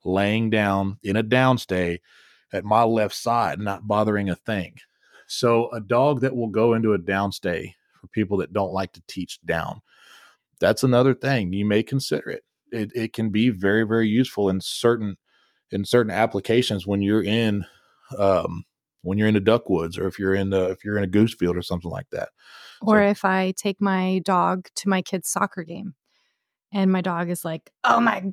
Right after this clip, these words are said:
Speaker 2: gosh, there's a ball. It's moving all around. I wanna go get it so bad." If I put my dog in a sit, well, what do I do with my dog whenever it's looking for marks? I put it in a sit.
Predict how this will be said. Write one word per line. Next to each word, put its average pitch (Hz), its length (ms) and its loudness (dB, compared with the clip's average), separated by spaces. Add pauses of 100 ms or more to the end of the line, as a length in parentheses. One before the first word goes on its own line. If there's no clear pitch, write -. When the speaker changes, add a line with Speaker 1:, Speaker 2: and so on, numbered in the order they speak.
Speaker 2:
gosh, 254 400 -2
there's 214 280 -10
a 226 100 -2 (260)
ball. - 640 -6 (360)
It's 247 200 0
moving 285 320 4
all 240 160 0
around. 220 300 -2
I 208 60 -8
wanna 214 200 -10
go 202 140 -12
get 196 140 -8
it 180 140 -14
so 208 360 0
bad." 208 420 0 (380)
If 220 200 4
I 196 120 2
put 208 180 0
my 185 120 2
dog 175 220 0
in 165 80 -2
a 180 80 -2
sit, - 680 -2 (580)
well, 170 420 0
what 196 140 4
do 202 80 6
I 196 120 4
do 190 140 4
with 185 160 0
my 185 120 0
dog 170 280 -2
whenever 170 360 -2
it's - 460 -6 (100)
looking 175 320 -2
for 160 140 -6
marks? 185 520 -4
I 170 60 -4
put 170 180 -4
it 165 80 0
in 160 100 -2
a 165 80 -4
sit. 202 360 -4